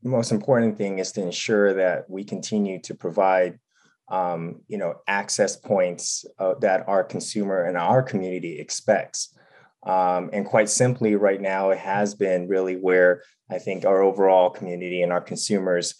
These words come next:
um, absolutely understand and are participating or want to participate within what's described as N F Ts. Um, I think in terms of the gamification world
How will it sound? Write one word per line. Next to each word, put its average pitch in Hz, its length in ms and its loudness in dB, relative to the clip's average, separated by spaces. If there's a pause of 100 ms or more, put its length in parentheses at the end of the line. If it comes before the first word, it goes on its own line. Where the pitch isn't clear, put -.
(320)
um, 87 560 0
absolutely 95 640 -2
understand 90 840 0 (460)
and 85 480 -2
are 85 160 0
participating 101 840 -2
or 92 160 0
want 123 300 0
to - 80 -6
participate 101 680 -2
within 90 480 0 (280)
what's 107 160 -4
described 95 420 2
as 92 120 -4
N 90 140 0
F 85 120 -2
Ts. 92 460 -6 (420)
Um, 92 280 -2
I 92 80 -2
think 104 240 0
in 101 160 2
terms 104 240 2
of 92 100 -2
the 95 60 2
gamification 113 840 0
world 104 560 6